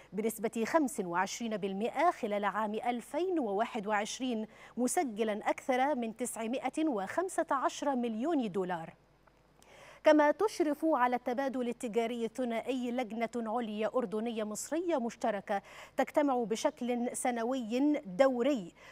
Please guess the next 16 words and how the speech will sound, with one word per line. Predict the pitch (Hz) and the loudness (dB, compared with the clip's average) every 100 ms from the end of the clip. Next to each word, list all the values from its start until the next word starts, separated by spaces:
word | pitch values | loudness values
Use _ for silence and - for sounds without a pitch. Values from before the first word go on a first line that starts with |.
| - | -12
وتشهد | - 214 285 247 240 254 262 | -6 -2 -2 0 -2 -2 0
توقيع | 254 233 - 277 | 2 0 0 2
عدد | 240 247 247 262 233 233 | 4 4 4 2 2 0
من | 240 233 | 0 0
مذكرات | 302 277 247 - 262 359 294 | 2 2 2 0 0 2 0
التفاهم | - 240 269 247 233 226 226 - - | -2 -2 -2 0 0 -2 -4 -10 2
والبرامج | 247 254 190 233 269 370 254 | 4 4 2 2 2 2 2
التنفيذية، | 240 254 233 240 185 240 208 214 - - | 0 -2 -2 -2 0 2 2 2 -2 -8
بما | 202 269 | -2 0
يسهم | 277 311 - - 285 254 | 2 0 -2 0 0 0
في | - | -2
الارتقاء | 240 226 247 240 320 320 269 | -2 -2 -2 0 2 2 0
بالعلاقات | 247 240 240 240 370 370 | 0 0 0 0 0 2
الاقتصادية | 262 226 - - 233 247 233 220 233 214 | 0 -2 -4 -4 -4 -2 -2 -2 -4 -4
بين | 175 359 311 | 0 2 2
البلدين. | 196 151 190 180 185 156 | 0 -2 -4 -2 -4 -4